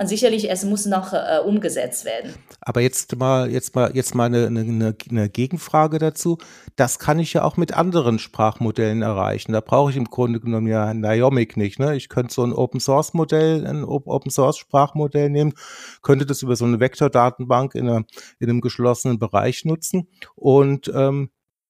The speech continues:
Speaker 2: dann hätte ich das eigentlich auch, oder?
Speaker 1: Nein. Darf
Speaker 2: Nein?
Speaker 1: ich mal
Speaker 2: Okay,
Speaker 1: noch
Speaker 2: ja.
Speaker 1: vertiefen?
Speaker 2: <laughs> Gerne.
Speaker 1: Eigentlich, äh, um
Speaker 2: <laughs>
Speaker 1: industrielle Anwendungen zu bauen, eigentlich, ähm,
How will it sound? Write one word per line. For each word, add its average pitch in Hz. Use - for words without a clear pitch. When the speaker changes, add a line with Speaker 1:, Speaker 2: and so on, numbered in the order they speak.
Speaker 2:
dann 127
hätte -
ich 160
das 170
eigentlich 180
auch, -
oder? 135
Speaker 1:
Nein. 190
Darf 220
Speaker 2:
Nein? 151
Speaker 1:
ich 220
mal 214
Speaker 2:
Okay, 175
Speaker 1:
noch 233
Speaker 2:
ja. 147
Speaker 1:
vertiefen? 302
Speaker 2:
<laughs> 214
Gerne. 180
Speaker 1:
Eigentlich, 294
äh, 190
um 247
Speaker 2:
<laughs> 240
Speaker 1:
industrielle 262
Anwendungen 202
zu 196
bauen, 165
eigentlich, 175
ähm, 156